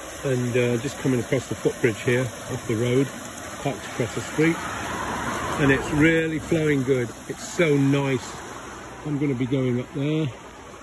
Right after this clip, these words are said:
Here's the other side. It's really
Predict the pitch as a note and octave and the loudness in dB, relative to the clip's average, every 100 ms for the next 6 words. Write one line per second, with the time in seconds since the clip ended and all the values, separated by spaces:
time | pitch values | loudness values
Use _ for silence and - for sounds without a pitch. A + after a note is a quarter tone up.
0 | - - - - - - C#3 C3+ C3+ C3+ | -18 -18 -18 -18 -14 -2 2 4 6 6
1 | C3+ A#2+ - C3+ D3+ D#3+ D#3 - - - | 6 2 0 2 4 2 0 -8 -14 -14
2 | - - - - - - - - - - | -14 -14 -16 -16 -16 -14 -16 -14 -14 -14
3 | - - - - - - - - C#3 D3+ | -14 -14 -14 -14 -14 -12 -10 -2 6 8
4 | C#3+ C3+ B2+ | 10 8 4